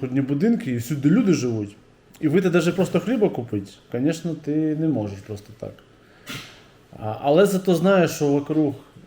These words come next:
будинки, участки, і в кожному, в кожному, якби, ну, в домі якесь своє життя йде. І ти, от, знаєш, відчуваєте, ві-, ві-, знаєте, відчуваєш себе,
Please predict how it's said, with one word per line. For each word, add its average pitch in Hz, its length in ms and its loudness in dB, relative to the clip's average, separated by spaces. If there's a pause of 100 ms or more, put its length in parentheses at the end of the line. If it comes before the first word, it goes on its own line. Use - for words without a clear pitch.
(180)
будинки, 139 640 0
участки, 139 600 -2
і 139 60 2
в 120 120 -8
кожному, 135 680 0 (1200)
в - 40 -14
кожному, 135 920 0
якби, 120 420 -2 (600)
ну, 120 240 -6 (540)
в 110 80 -12
домі 180 360 4
якесь 123 440 0
своє 147 260 2
життя 135 360 -2
йде. 95 240 -8 (760)
І 127 80 -12
ти, 156 300 2
от, 151 220 4
знаєш, 135 280 2
відчуваєте, 147 540 -2
ві-, 139 540 -8
ві-, 135 220 -4
знаєте, 127 320 -4
відчуваєш 135 440 -2
себе, 131 360 -6